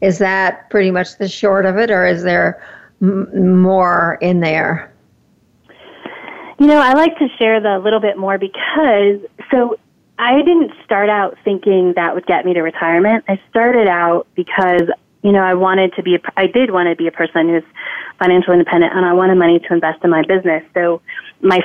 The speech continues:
Speaker 2: first house, um, when I bought it, I had, like, three roommates, and then, you know, a couple years in, they all, they all moved out and went their separate ways.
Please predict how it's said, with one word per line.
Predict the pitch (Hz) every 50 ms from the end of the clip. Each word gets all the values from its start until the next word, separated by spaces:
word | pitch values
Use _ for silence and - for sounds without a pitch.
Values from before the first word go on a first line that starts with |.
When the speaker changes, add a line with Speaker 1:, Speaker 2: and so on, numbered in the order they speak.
| - -
Speaker 2:
first | 233 247 247 - -
house, | - - 170 165 165 190 196 - - - _ _ - -
um, | 180 175 170 170
when | 180 185
I | 190 196 196
bought | 190 - 160 160 175
it, | 180 180 - -
I | 190 180
had, | 175 180 170 - _ _ _ _ _ _ _ _
like, | - 175 170 - -
three | - 196 185 185 180
roommates, | 165 160 165 170 170 175 180 - - -
and | 185 175 175
then, | 175 170 170 170 165 170 175 285
you | 269
know, | 277 240 202 190 185
a | 185
couple | - - 196 185 190 180
years | 175 175 175 175
in, | 170 165 170 175
they | 175 170 170
all, | 170 170 170 175 170 185 - - - - - - - - - - -
they | 214 214
all | 208 202
moved | 190 180 175 185 196 196 190 175
out | 165 175 190 175
and | - 175
went | 175 170 170
their | 170 165 -
separate | - 170 - - 165 -
ways. | - 277 277 240 214 196 190 190